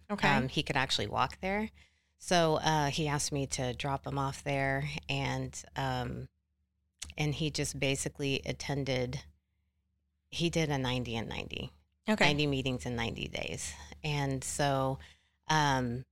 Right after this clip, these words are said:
Speaker 2: I actually thought he needed more than that. That's basically quitting cold turkey.
Speaker 1: Mm.
Speaker 2: And for as long as he's been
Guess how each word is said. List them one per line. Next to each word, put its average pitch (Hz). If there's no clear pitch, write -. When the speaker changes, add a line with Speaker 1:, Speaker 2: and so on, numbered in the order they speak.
Speaker 2:
I 156
actually 160
thought 139
he 139
needed 127
more 120
than 190
that. 277
That's 185
basically 147
quitting 123
cold -
turkey. 202
Speaker 1:
Mm. 190
Speaker 2:
And 156
for 160
as 143
long 139
as 139
he's 135
been 127